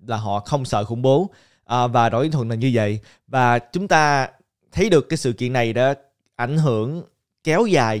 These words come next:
cho đến cái, à, đợt khủng hoảng tài chính năm hai nghìn lẻ tám luôn. Thì rất nhiều, à, bạn cũng đã biết là năm hai nghìn lẻ tám đó, thì đó là khủng hoảng tài chính liên quan đến tín dụng và bất động sản.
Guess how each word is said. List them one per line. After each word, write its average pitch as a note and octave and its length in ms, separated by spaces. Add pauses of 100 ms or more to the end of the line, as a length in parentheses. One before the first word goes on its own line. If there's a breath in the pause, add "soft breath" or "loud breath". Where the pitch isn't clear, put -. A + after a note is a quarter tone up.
cho C3+ 180
đến C#3+ 280
cái, C#3+ 320
à, B2+ 220
đợt A#2 380 (200)
khủng D#3 240
hoảng B2 220
tài A#2+ 120
chính D3 280
năm C3+ 160
hai A#2+ 240
nghìn A2 160
lẻ G2+ 80
tám C3 280
luôn. B2+ 240 (280 loud breath)
Thì C#3+ 180
rất G#3 160
nhiều, C#3+ 280
à, A#2 180
bạn G#2+ 240
cũng C3 100
đã C3+ 80
biết D#3+ 220
là C3+ 80
năm A#2+ 200
hai B2 180
nghìn A#2 100
lẻ A2 80
tám B2 360
đó, F3 220
thì A#2 120
đó A2 160
là B2 120
khủng B2 300
hoảng A2 240
tài G#2 160
chính B2+ 220
liên C3 180
quan A2+ 200
đến A2+ 100
tín D#3 140
dụng G#2 300
và G#2 80
bất C3 180
động A#2 140
sản. A2+ 360